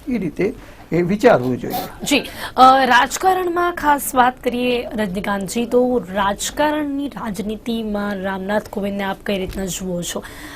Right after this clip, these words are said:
Speaker 2: કારણ કે ખાસ તેઓ બિહારના રાજ્યપાલ હતા એટલા સમયથી, ત્યારે તેમની કામગીરી કેવી રહી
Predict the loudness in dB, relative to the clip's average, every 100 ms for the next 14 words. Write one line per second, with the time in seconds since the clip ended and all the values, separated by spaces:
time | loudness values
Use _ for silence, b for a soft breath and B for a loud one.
0 | B 4 6 4 0 0 0 -4 0 0
1 | 0 -2 -2 -2 -2 -2 0 0 -2 -2
2 | 0 0 0 -4 -4 -4 -2 -4 -6 -10
3 | -8 -8 -6 -8 -6 -6 -4 -2 -2 -4
4 | -4 -4 -4 -4 -4 -4 -2 -2 -2 -2
5 | -2 -4